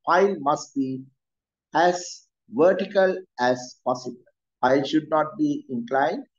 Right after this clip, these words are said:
but these days, uh, in Sri Lanka, most of the contractors use B G twenty-four, B G twenty-five, twenty-six, twenty-eight, thirty type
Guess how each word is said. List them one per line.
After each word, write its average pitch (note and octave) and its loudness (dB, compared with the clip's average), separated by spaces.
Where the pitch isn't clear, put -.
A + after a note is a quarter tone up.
but F#3+ 2
these F3+ 0
days, F#3 2
uh, D3+ 0
in C#3+ -8
Sri D3+ -8
Lanka, C3+ -6
most F#3 0
of F#3 0
the F3+ -2
contractors D3 -6
use D3 -2
B C#3 0
G C#3+ -8
twenty-four, C3+ -4
B C3 -10
G C3+ -10
twenty-five, C3 -4
twenty-six, C3 -6
twenty-eight, D3 4
thirty C#3+ 2
type C#3 2